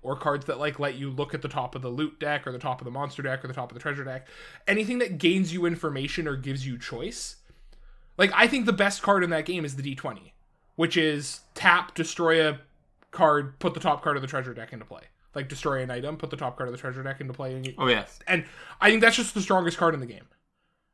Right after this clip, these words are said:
Speaker 1: And I don't think it's actually particularly close, because that choice is just so powerful.
Speaker 2: Yeah.
Speaker 1: And having options like that and having things that you can do,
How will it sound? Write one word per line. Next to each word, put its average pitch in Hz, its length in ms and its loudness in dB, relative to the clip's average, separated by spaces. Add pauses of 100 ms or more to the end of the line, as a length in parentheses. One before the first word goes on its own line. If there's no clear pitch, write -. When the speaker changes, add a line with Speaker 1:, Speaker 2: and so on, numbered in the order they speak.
(120)
Speaker 1:
And 170 80 4
I 175 60 6
don't 185 260 4
think 190 120 2
it's 190 120 0
actually 160 300 2
particularly 151 600 -4
close, 156 460 -8 (560)
because 196 340 2
that 202 300 4
choice 220 560 -2
is 180 180 -4
just 170 280 -2
so 151 180 2
powerful. 135 640 -4 (180)
Speaker 2:
Yeah. 120 220 2
Speaker 1:
And 196 100 4
having 220 460 2
options 214 480 2
like 160 160 0
that 151 160 2
and 156 140 -6
having 165 240 -2
things 170 240 -2
that 160 80 -2
you 156 120 -8
can 143 260 -8
do, 165 420 0